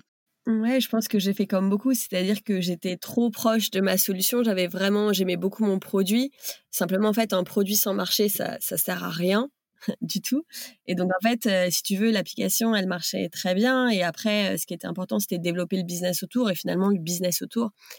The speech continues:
il était pas, euh, il était pas florissant. Quand on regardait les boîtes autour de nous, la plupart, elles vivotaient.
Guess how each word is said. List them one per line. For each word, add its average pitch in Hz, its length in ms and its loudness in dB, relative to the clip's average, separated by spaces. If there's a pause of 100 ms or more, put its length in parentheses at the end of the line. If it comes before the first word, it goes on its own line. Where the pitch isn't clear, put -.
(420)
il 208 160 4
était 180 180 0
pas, 190 540 4
euh, 180 60 0
il 180 100 0
était 175 180 -2
pas 190 140 0
florissant. 202 500 2
Quand 185 180 -4
on 180 40 -2
regardait 180 340 2
les 196 100 2
boîtes 180 220 2
autour 180 260 -4
de 190 100 2
nous, 220 180 4
la 185 100 2
plupart, 180 320 -2
elles 190 160 4
vivotaient. 196 600 2